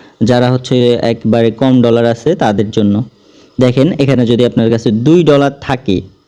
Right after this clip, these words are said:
দুই ডলার দিয়ে আপনারা তাদের, আহ, যে আলফা কয়েনগুলো আছে লিস্ট হওয়ার আগ মুহূর্তে যে কয়েনগুলা, ওই কয়েনগুলো যদি কিনেন দুই ডলার দিয়ে তাহলে আপনারা এক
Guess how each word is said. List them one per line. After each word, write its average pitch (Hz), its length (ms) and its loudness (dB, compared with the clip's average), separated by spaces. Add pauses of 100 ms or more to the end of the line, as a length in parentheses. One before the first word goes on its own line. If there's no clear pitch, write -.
(380)
দুই 151 240 4
ডলার 160 320 2
দিয়ে 165 200 0
আপনারা 117 460 -2
তাদের, 120 420 0 (460)
আহ, 107 260 0
যে 117 220 0 (140)
আলফা 170 680 0
কয়েনগুলো 135 500 2
আছে 123 280 -2
লিস্ট 135 420 0
হওয়ার 143 240 0
আগ 120 240 -2
মুহূর্তে 123 420 0
যে 120 140 0
কয়েনগুলা, 123 640 2 (340)
ওই 156 120 2
কয়েনগুলো 151 500 2
যদি 165 220 0
কিনেন 165 540 0 (200)
দুই 127 160 2
ডলার 120 320 2
দিয়ে 135 160 0
তাহলে 113 320 0
আপনারা 110 260 -2
এক 104 100 -2